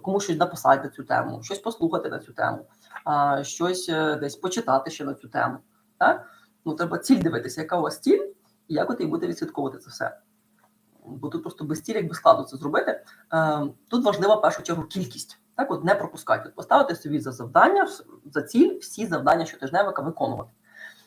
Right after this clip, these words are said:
Е, тому що рано чи пізно кількість обов'язково переходить в якість. Тому тут важлива кількість спроб.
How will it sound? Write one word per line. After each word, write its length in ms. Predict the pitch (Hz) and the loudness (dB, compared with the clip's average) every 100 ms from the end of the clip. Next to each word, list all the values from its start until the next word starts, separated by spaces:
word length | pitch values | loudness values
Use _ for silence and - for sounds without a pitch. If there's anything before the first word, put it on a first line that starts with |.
| _ _ 156 | _ _ -4
Е, 240 | 156 156 | -4 -4
тому 140 | 156 165 | -6 -8
що 180 | - 165 | 4 8
рано 200 | 214 339 | 8 6
чи 140 | - | -2
пізно 420 | 226 339 330 - | 4 8 8 8
кількість 540 | - 185 233 330 320 - | 0 -4 2 4 4 0
обов'язково 520 | 135 135 - 226 240 | -4 -4 2 2 2
переходить 500 | - - 170 156 - | -4 -4 -2 -2 -2
в 20 | |
якість. 380 | 165 127 - - | 4 4 2 -6
Тому 140 | 233 | -2
тут 100 | 294 | 0
важлива 360 | 156 - 190 170 | 0 2 4 4
кількість 500 | - 170 - - - | 2 -2 -4 -10 -12
спроб. 400 | - 170 160 | -4 2 2